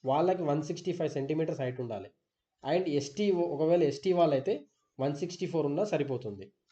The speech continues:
నెక్స్ట్ ఫీమేల్స్‌కి వన్ ఫిఫ్టీ సెంటీమీటర్స్ హైట్ ఉండాలి, as well as ఫార్టీ ఫైవ్ పాయింట్ ఫైవ్ కేజీ వెయిట్ ఉండాలి. ఇది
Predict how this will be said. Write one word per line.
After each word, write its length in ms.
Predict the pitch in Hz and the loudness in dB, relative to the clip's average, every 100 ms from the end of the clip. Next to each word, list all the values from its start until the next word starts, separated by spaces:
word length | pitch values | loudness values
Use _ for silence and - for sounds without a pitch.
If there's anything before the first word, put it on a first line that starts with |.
| _ _ _ - | _ _ _ -6
నెక్స్ట్ 220 | 151 185 - | -4 -4 -2
ఫీమేల్స్‌కి 560 | 170 190 190 170 - 226 160 | 2 4 4 2 -4 -6 -2
వన్ 140 | 151 175 | 0 0
ఫిఫ్టీ 280 | 185 160 180 | -4 -4 -2
సెంటీమీటర్స్ 560 | 156 147 151 156 165 131 | -2 -2 0 0 -2 -4
హైట్ 200 | 139 143 | -4 -2
ఉండాలి, 340 | 135 131 - - _ _ _ - | -4 -4 -6 -8 _ _ _ -6
as 220 | 127 147 151 | -2 -2 0
well 160 | 147 143 | 0 2
as 120 | 202 - | 0 -2
ఫార్టీ 320 | - 135 135 165 | -2 -2 0 -4
ఫైవ్ 300 | - 151 156 - _ _ _ _ - | 0 -2 -2 -6 _ _ _ _ -4
పాయింట్ 320 | 135 180 202 | 2 2 0
ఫైవ్ 320 | - 135 151 170 - | -2 2 2 2 0
కేజీ 360 | 143 131 175 262 - _ _ _ - | -2 0 -2 -4 -10 _ _ _ -8
వెయిట్ 260 | 123 226 160 | 0 0 2
ఉండాలి. 300 | 131 101 104 - _ _ | -2 -2 -6 -14 _ _
ఇది 240 | 143 143 | -4 -2